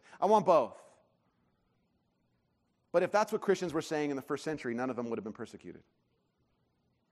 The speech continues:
'cause it wouldn't have mattered. But they all kept saying, "No, no, no, there's only one Lord. It's Jesus. It's not Caesar. It's not anybody else." Who do you choose? Caesar or Jesus?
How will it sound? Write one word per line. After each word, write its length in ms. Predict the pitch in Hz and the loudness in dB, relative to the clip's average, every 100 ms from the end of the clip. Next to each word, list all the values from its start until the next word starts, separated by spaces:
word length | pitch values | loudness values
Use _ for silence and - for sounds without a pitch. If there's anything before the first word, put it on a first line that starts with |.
| _ | _
'cause 100 | 143 | -6
it 80 | 131 | -4
wouldn't 140 | 123 | -4
have 160 | 113 127 | -6 -8
mattered. 180 | 92 - - | -10 -16 -14
But 100 | 123 | -8
they 100 | 143 | -8
all 140 | 165 | -8
kept 260 | - 156 - | -10 -14 -10
saying, 320 | 143 123 107 | -10 -8 -8
"No, 60 | |
no, 80 | 135 | -6
no, 60 | 127 | -6
there's 120 | 107 | -6
only 180 | 123 113 | -6 -6
one 180 | 113 104 | -8 -8
Lord. 260 | 101 82 _ _ _ _ _ _ _ _ _ _ _ _ _ | -10 -12 _ _ _ _ _ _ _ _ _ _ _ _ _
It's 100 | _ | _
Jesus. 360 | - 135 107 82 | -14 -12 -12 -18
It's 140 | - 117 | -18 -16
not 160 | 110 | -14
Caesar. 320 | - 123 87 _ _ _ _ _ _ | -14 -16 -18 _ _ _ _ _ _
It's 80 | _ | _
not 120 | 135 | -6
anybody 340 | 127 123 120 117 | -6 -6 -6 -8
else." 200 | 107 - _ _ _ _ _ _ _ _ _ _ _ _ _ _ _ _ _ _ _ _ _ | -10 -16 _ _ _ _ _ _ _ _ _ _ _ _ _ _ _ _ _ _ _ _ _
Who 120 | 131 | -14
do 80 | 113 | -12
you 80 | 113 | -16
choose? 180 | - - - _ _ _ _ _ _ _ _ _ _ _ | -18 -20 -20 _ _ _ _ _ _ _ _ _ _ _
Caesar 400 | 113 104 123 127 _ _ _ _ _ _ 85 | -14 -12 -14 -18 _ _ _ _ _ _ -20
or 40 | |
Jesus? 320 | 87 80 78 | -20 -20 -20